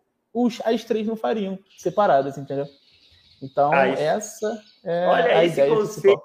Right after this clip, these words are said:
Speaker 1: principal.
Speaker 2: Eu vou repetir, né? Então, a interdisciplinaridade visa diminuir a entropia, é, entre as áreas do conhecimento. O que que é? Ele,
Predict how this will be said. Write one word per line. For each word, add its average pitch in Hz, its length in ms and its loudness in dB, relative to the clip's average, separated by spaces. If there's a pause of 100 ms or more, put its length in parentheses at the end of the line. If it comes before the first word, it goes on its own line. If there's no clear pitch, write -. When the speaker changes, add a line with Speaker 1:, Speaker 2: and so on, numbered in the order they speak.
(100)
Speaker 1:
principal. 165 280 -8
Speaker 2:
Eu 233 140 0
vou 311 80 -2
repetir, 196 640 -8
né? 156 320 -4 (380)
Então, 202 440 0
a 175 140 0
interdisciplinaridade 170 1600 -6
visa 180 440 -8
diminuir 208 1600 -8 (560)
a 156 160 2
entropia, 180 1040 -4 (480)
é, 160 680 0
entre 190 260 -6
as 165 200 -4
áreas 156 520 -4
do 147 60 -16
conhecimento. 147 500 -16
O - 60 -20
que 202 120 -18
que - 180 -8
é? 143 140 -2
Ele, 160 300 -12